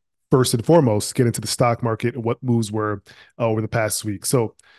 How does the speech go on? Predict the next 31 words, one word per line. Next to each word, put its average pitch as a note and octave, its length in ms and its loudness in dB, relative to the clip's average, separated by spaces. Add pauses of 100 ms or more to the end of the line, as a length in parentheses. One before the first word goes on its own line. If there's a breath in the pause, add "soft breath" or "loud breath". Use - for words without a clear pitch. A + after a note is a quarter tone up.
(220 soft breath)
over B2+ 120 0
the G#3 100 -2
past A#3+ 360 0
month, B2 300 2
over C3 160 2
the D3 40 0
past C#3+ 300 0
five C#3 300 2
days, A2+ 480 2 (260 soft breath)
um, A2 600 0
including C3 680 4
yesterday's B2 560 2
jump, A2 400 -2 (400 soft breath)
um, G#2+ 560 0 (160)
was A2+ 540 0
a B2+ 60 -8
pretty C3 400 2 (180)
good A#2+ 340 2 (460)
week B2 460 2
and A2+ 220 0
month A#2 400 2 (280 loud breath)
for B2+ 60 0
the A#2+ 60 2
market. A#2 340 2
And G2 120 -12
we'll G#2+ 80 -6
talk C#3 320 -4
about C3 200 0
what A2+ 160 -2
happened A2 380 -4
yesterday G2+ 580 -4